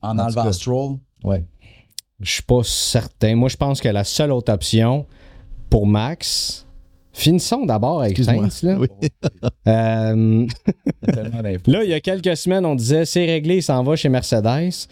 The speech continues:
Speaker 3: Et là, euh, semble-t-il que rien n'est moins sûr, là. C'est ce qu'on semble voir à travers les rumeurs. Euh, on l'a même dit ici en ondes, selon plusieurs rapports,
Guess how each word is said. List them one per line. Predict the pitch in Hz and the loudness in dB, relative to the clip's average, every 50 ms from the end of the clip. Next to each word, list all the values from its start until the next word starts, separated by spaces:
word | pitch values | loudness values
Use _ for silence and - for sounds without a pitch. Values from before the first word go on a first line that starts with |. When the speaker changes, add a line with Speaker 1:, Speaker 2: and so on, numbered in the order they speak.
| - - - - - _ - - - - | -20 -20 -20 -20 -20 _ -20 -20 -12 0
Speaker 3:
Et | - 117 117 120 | 2 4 4 4
là, | 127 143 160 175 180 185 180 180 151 - _ _ - 113 | 4 4 4 2 2 2 0 -2 -4 -6 _ _ -2 2
euh, | 113 113 113 110 110 104 104 104 | 2 4 4 4 4 2 2 2
semble-t-il | - 147 156 156 135 117 107 - 160 165 151 | 0 0 0 2 0 0 0 0 0 0 0
que | 127 120 | 0 0
rien | 104 98 107 123 151 156 | 0 2 2 2 2 4
n'est | 139 123 | 4 4
moins | 117 117 110 104 98 | 4 4 4 2 2
sûr, | 90 - - 131 120 95 80 | 0 0 -2 -4 -2 -2 -2
là. | 82 85 82 - - - - - | 0 -2 -2 -2 -6 -20 -16 -8
C'est | - - 123 | 0 0 0
ce | - - | 2 2
qu'on | 147 135 127 | 0 -2 0
semble | - - 165 175 165 147 127 | 0 -2 -2 0 0 0 0
voir | 120 113 127 139 156 165 147 | 2 2 2 2 2 0 0
à | 131 113 | -2 -2
travers | - - 117 120 135 151 151 | -2 0 0 0 0 0 0
les | 139 123 113 | 0 0 2
rumeurs. | 110 110 107 113 120 135 151 170 175 165 - - - - - - - | 2 2 2 2 2 0 0 -2 -2 -4 -6 -10 -20 -20 -10 -2 0
Euh, | 101 104 101 101 98 98 90 | 0 2 2 0 0 0 0
on | 78 107 | 0 2
l'a | 107 113 | 2 2
même | 131 151 170 156 | 2 2 0 0
dit | 147 165 160 | 0 0 0
ici | 139 - 175 | 0 0 0
en | 156 139 127 131 | 0 0 -2 0
ondes, | 143 165 170 160 147 | 0 0 0 0 0
selon | - - 165 165 175 185 190 185 165 | 0 0 0 0 0 0 -2 -2 -2
plusieurs | - 156 160 156 147 151 160 160 165 170 170 160 139 117 | -2 0 2 2 4 4 2 2 0 0 0 0 0 0
rapports, | 127 135 131 - - 143 151 160 165 170 160 | -2 -2 -2 -2 -2 -2 0 0 -2 -2 -4